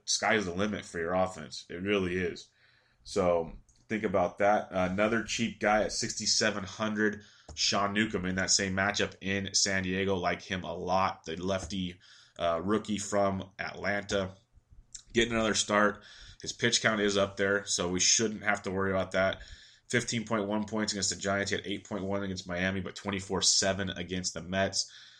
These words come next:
Um, there is upside with Newcomb, usually a good ground ball to fly ball guy in a pitcher-friendly ballpark. Um, San Diego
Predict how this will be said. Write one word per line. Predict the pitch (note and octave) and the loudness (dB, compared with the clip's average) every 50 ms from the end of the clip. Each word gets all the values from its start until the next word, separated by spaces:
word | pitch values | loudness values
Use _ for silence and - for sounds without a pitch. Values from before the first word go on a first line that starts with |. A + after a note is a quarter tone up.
| _ _ - | _ _ -8
Um, | F2 E2+ E2 D#2+ D#2 D2 C2 C2 - - - - - _ - - - | -6 -6 -4 -4 -6 -6 -8 -10 -14 -16 -20 -20 -20 _ -20 -14 -8
there | F#2 F#2+ E2+ | -4 -2 0
is | F2 G#2+ G#2+ G#2 F#2+ - | 2 2 2 2 2 0
upside | G#2 G2+ G2 - - G2+ F#2+ F2+ F2+ E2+ E2 E2+ | -2 -2 0 0 2 2 2 2 2 0 -2 -2
with | F#2+ F#2+ F2+ F2 - - | 0 0 0 -2 -4 -8
Newcomb, | F#2 F2+ F#2 F#2+ F2+ F#2 F#2+ F2 | -4 -2 -2 -2 -2 -2 -4 -2
usually | F2+ F#2+ F#2 F#2+ F#2 F#2 | -2 -2 0 0 0 0
a | |
good | F#2 F#2 F2+ | 0 -2 -2
ground | F#2 F#2+ F#2 F#2 F2+ | 0 0 0 0 0
ball | F#2 F2+ F2 | 0 -2 -2
to | - | -4
fly | - - - G2 G2 G2 | -8 -6 -2 2 2 2
ball | G2 G2 G2 G2 F#2+ | 4 4 2 2 2
guy | F#2 F#2+ F#2 F#2 F#2+ F#2+ F#2 E2+ - | 2 2 2 4 4 4 2 0 -2
in | - F#2+ F#2+ F#2 | -6 -6 -6 -6
a | F2+ E2+ | -6 -6
pitcher-friendly | - - G#2+ G2+ F#2+ G2+ F#2+ - - - G2+ F#2+ F#2 F2+ - - - | -4 -2 -2 -2 -2 -2 -6 -4 -4 -4 -4 -4 -4 -6 -8 -6 -2
ballpark. | G#2 G#2 G#2 G2+ G2 - G#2+ G2+ G2 G2 F#2+ F#2+ - - - - - - - - - - - - - _ _ - | 0 2 2 0 0 0 2 4 4 4 2 0 -6 -18 -20 -20 -20 -20 -20 -20 -20 -20 -20 -20 -20 _ _ -8
Um, | - F2 E2+ E2 D#2+ D#2 D#2 D#2+ - | -4 -2 -2 -2 -2 -4 -6 -6 -2
San | - - - A2 A2 G#2+ | 0 4 6 6 6 6
Diego | G#2+ G#2+ G#2+ G#2 G2+ G2+ F#2+ F2 | 4 2 2 4 2 2 0 0